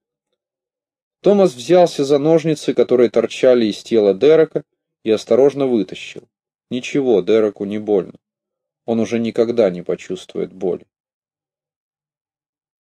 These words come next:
«Эй!» окликнул страшный дядька.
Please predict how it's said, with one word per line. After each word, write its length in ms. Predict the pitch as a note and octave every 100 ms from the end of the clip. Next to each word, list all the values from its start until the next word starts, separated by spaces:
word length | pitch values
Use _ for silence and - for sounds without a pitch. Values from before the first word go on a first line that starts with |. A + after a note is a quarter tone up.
| _ _ _ _ _ _ -
«Эй!» 360 | E3+ D3 D3 _ _ _ _ _ _ _
окликнул 540 | - C3+ D3 C3+ D3 C3
страшный 500 | - C3 B2+ - B2+
дядька. 500 | A#2 A#2 A2+ -